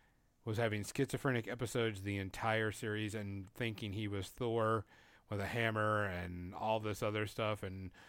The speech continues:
his brother was Loki, and so-and-so was Freya, and so-and-so was Odin, and I was like, "Oh, you're making my head hurt." I'm like, "You are a, you're not allowed to write anything anywhere, anywhere else.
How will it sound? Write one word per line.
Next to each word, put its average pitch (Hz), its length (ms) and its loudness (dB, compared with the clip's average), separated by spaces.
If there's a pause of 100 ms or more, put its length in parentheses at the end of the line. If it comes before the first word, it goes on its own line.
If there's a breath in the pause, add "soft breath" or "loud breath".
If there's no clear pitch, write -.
(100 loud breath)
his 98 180 -4
brother 110 300 2
was 110 160 -2
Loki, 107 540 -2
and 90 140 -6
so-and-so 110 420 -2
was 101 100 -2
Freya, 113 520 2
and 90 140 -4
so-and-so 107 400 -2
was 98 120 -4
Odin, 117 340 0
and - 100 -6
I 98 80 0
was 98 160 -4
like, 92 280 -4 (1200 loud breath)
"Oh, - 400 2 (2750 loud breath)
you're 120 120 -2
making 98 260 -2
my 98 120 -6
head - 180 -6
hurt." - 340 -8 (240 loud breath)
I'm 135 60 -4
like, 110 280 0
"You 127 360 -6
are 117 240 -4
a, 127 220 -6 (1700)
you're 147 140 6
not 135 160 8
allowed 131 160 10
to 123 60 4
write 117 220 8
anything 107 320 0
anywhere, 101 480 -2
anywhere 104 300 -2
else. - 280 0